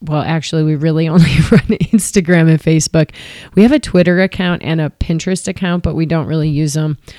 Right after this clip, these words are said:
So check out Pinterest, Facebook, or sorry, ugh, in, uh, Instagram, Facebook, and, uh,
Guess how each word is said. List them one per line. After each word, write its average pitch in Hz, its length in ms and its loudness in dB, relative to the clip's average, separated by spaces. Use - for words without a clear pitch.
So 170 400 2
check - 300 -4
out 180 240 0
Pinterest, - 640 -4
Facebook, 156 840 -2
or 160 100 -2
sorry, 147 600 -4
ugh, 151 240 -4
in, 196 280 2
uh, 165 220 0
Instagram, 180 640 0
Facebook, 160 440 -2
and, 175 340 4
uh, 160 300 2